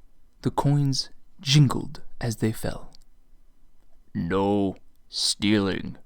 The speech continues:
the half-naked man said as he unexpectedly dropped the thief so he landed flat on his stomach.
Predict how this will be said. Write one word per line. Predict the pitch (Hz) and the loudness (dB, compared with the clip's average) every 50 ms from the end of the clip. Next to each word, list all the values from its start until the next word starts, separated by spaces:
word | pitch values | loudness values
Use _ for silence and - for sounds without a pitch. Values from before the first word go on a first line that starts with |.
| - - - - - - - - | -20 -20 -20 -20 -20 -16 -10 -2
the | - - | -2 0
half-naked | 107 113 95 87 - 110 101 98 95 - 101 101 | 2 4 2 2 4 2 2 2 4 2 2 2
man | 98 95 95 95 | 2 2 2 2
said | 101 - - 107 101 98 98 | 2 2 2 2 2 0 0
as | 92 98 - | -4 -4 -2
he | 110 107 - - - - | -2 -2 -4 -4 -2 -2
unexpectedly | 135 123 104 - - - - 113 - 117 101 107 104 | 0 0 2 0 0 0 2 0 0 0 0 0 0
dropped | 101 104 - - - 110 117 131 - - - | 0 0 -2 -2 0 2 2 2 2 -2 -4
the | - 113 | -4 -6
thief | - - 135 123 127 - - - | -2 2 2 2 2 0 -4 -8
so | - - - 107 | -4 -2 -2 2
he | 117 113 | 2 2
landed | 107 107 110 113 110 104 104 | 2 4 2 4 2 2 0
flat | - - - - 131 127 123 - - - - | -2 -6 -6 0 4 4 4 4 2 -2 -2
on | - 120 104 | -2 -2 -4
his | 90 - | -2 0
stomach. | - - - 107 95 - - - - | 0 0 0 0 -2 -2 -6 -8 -10